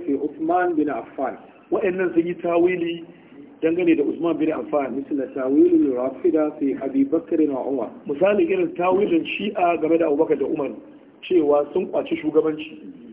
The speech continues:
Speaker 2: Cewa da Abubakar da Umar sun yi zalunci, sun karɓi shugabanci daga wajen Aliyu bin Abi Talib, kaza, kaza, kaza.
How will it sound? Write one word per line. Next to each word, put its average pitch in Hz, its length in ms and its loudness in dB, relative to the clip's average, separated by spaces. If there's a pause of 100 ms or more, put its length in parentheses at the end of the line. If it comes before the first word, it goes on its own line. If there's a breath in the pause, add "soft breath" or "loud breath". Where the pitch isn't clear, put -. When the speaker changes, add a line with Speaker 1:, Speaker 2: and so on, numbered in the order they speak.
(600)
Speaker 2:
Cewa 156 180 0
da 151 100 -2
Abubakar 165 280 -2
da 151 80 2
Umar 190 260 -2 (520)
sun 165 140 -4
yi 165 60 0
zalunci, 170 600 0
sun - 100 -2
karɓi 160 240 -2
shugabanci 175 540 0
daga 139 180 2
wajen 151 200 6
Aliyu 156 280 4
bin 160 120 4
Abi 143 240 2
Talib, 160 280 4
kaza, 143 240 0
kaza, 147 220 0
kaza. 143 260 -2